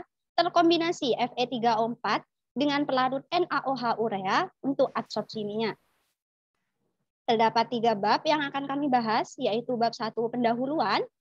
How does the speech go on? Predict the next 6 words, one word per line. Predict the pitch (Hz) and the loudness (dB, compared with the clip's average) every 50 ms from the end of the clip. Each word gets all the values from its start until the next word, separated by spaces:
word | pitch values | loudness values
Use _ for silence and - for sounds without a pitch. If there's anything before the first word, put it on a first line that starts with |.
| _ _ _ | _ _ _
yang | 302 302 320 | 0 2 2
meliputi | 349 349 349 339 330 339 330 320 | 2 0 0 -2 -2 -2 -2 0
latar | 302 294 269 269 247 233 220 220 | 0 0 0 0 0 -2 -2 -2
belakang, | 214 202 190 185 - _ - 190 208 269 403 494 - - _ _ _ | -4 -4 -6 -6 -8 _ -2 -2 0 0 -2 -4 -6 -14 _ _ _
rumusan | _ 254 269 269 254 247 254 - 208 214 208 208 | _ 2 2 2 2 2 0 0 0 0 0 0
masalah, | 202 208 - 208 196 185 196 233 359 | -2 0 0 -2 0 2 2 2 2